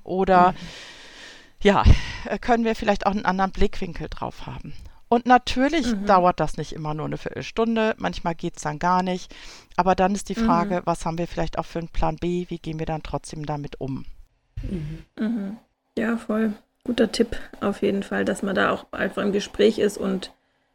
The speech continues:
Speaker 3: das eben auch versucht, ähm, da ein bisschen Flexibilität reinzubringen oder sich bewusst zu machen, das ist jetzt auch nicht der Status quo für den Rest unseres Lebens, sondern das ist eben jetzt gerade die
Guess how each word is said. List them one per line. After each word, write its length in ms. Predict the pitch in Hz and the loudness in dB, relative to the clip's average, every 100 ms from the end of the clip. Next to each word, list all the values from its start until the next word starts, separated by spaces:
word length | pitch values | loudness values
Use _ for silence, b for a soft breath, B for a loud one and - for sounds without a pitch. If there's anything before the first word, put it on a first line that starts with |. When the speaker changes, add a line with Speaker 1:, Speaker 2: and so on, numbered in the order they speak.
| - | -8
Speaker 3:
das 180 | 202 196 | -6 0
eben 220 | 202 208 | 0 0
auch 120 | 190 | -4
versucht, 600 | - 190 - 196 190 - - | -4 -6 -2 -4 -4 -8 -6
ähm, 320 | 185 185 180 | -4 -2 -2
da 180 | 190 185 | -4 -2
ein 60 | |
bisschen 280 | 185 - 196 | -4 -4 -6
Flexibilität 720 | - 196 - 226 196 - 214 202 | -4 -6 -2 2 2 2 -2 -2
reinzubringen 460 | 190 190 - 202 | -4 -4 -2 0
oder 100 | 196 | 0
sich 160 | 185 185 | -2 -2
bewusst 340 | 202 196 190 | -2 -2 -2
zu 40 | 196 | -2
machen, 360 | - 202 196 202 | -2 -2 -2 -2
das 140 | 202 | -2
ist 80 | - | -4
jetzt 180 | 202 - | -2 -2
auch 80 | |
nicht 200 | 196 196 196 | -2 0 -2
der 80 | |
Status 420 | 190 - 190 196 - | 0 0 2 0 0
quo 220 | - 208 | 2 2
für 140 | 214 | 2
den 120 | 214 | 0
Rest 260 | 208 226 - | 2 2 2
unseres 340 | 226 220 226 | 0 2 2
Lebens, 280 | 226 214 214 | 4 2 2
sondern 180 | - 196 | -2 -2
das 120 | 190 | -2
ist 160 | - - | -4 -4
eben 220 | 185 180 | -2 -2
jetzt 160 | 175 - | -4 -6
gerade 300 | - 180 185 | -6 -4 -4
die 280 | 185 190 | -2 -2